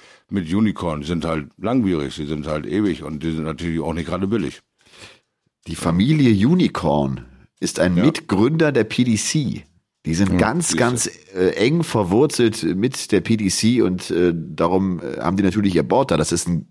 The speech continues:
Speaker 2: Rieseninteresse eines Boardherstellers, da auf so eine
Speaker 1: Hm.
Speaker 2: T-V-Bühne zu kommen. Eine bessere Werbung kannst du gar nicht haben, aber dafür musst du auch richtig Scheine auf den Tisch legen.
Speaker 1: Genau.
Speaker 2: Also das ist, das ist für Hersteller natürlich ein ganz großes Thema,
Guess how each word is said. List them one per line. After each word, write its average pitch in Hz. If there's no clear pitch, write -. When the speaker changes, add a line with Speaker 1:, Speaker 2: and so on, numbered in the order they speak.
Speaker 2:
Rieseninteresse 139
eines 82
Boardherstellers, 95
da 85
auf 90
so 98
eine 98
Speaker 1:
Hm. 80
Speaker 2:
T-V-Bühne 98
zu -
kommen. 78
Eine 78
bessere 98
Werbung 95
kannst 104
du 101
gar 87
nicht 85
haben, 113
aber 82
dafür 92
musst 98
du 98
auch 92
richtig -
Scheine 160
auf 60
den 67
Tisch -
legen. 55
Speaker 1:
Genau. 104
Speaker 2:
Also 95
das 87
ist, 92
das 85
ist -
für 101
Hersteller 98
natürlich 85
ein 85
ganz 127
großes 123
Thema, 147